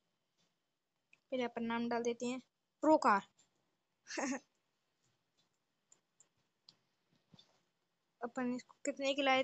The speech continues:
थे? दो हज़ार की, तीन हज़ार की लाए थे अपन, इसको डालेंगे छः हज़ार में। चलो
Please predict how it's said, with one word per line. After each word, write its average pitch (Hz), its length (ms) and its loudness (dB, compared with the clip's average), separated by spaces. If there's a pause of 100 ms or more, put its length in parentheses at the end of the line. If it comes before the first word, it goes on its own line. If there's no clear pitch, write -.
थे? 302 120 2 (1160)
दो 262 180 4
हज़ार 240 260 2
की, - 180 -20 (200)
तीन 269 160 2
हज़ार 247 160 4
की 240 100 -4
लाए 226 180 2
थे 233 120 -4
अपन, 240 160 -4
इसको 233 200 -6
डालेंगे 233 400 0 (580)
छः - 180 0
हज़ार 196 220 0
में। 165 140 -10 (4000)
चलो 247 240 -4